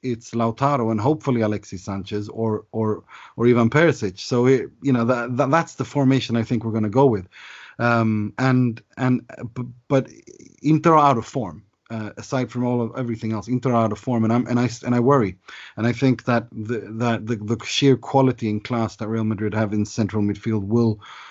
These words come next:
will decide this. Although I hope I'm wrong. Uh, Mo,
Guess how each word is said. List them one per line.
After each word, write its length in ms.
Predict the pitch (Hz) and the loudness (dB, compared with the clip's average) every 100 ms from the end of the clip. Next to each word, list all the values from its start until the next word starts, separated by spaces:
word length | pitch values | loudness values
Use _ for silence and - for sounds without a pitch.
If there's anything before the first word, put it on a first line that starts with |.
| - - | -20 -4
will 120 | 117 123 | 2 4
decide 500 | 113 - 127 131 95 | 2 2 4 4 2
this. 360 | 87 - - - | -6 -10 -14 -8
Although 300 | 110 113 110 | -4 -2 0
I 60 | 104 | 0
hope 220 | 104 107 | -2 -2
I'm 160 | 101 | 0
wrong. 320 | 110 104 90 - _ - - - _ | 2 2 0 -8 _ -20 -20 -20 _
Uh, 300 | 113 117 117 | 2 4 6
Mo, 460 | 123 143 156 214 | 8 8 8 6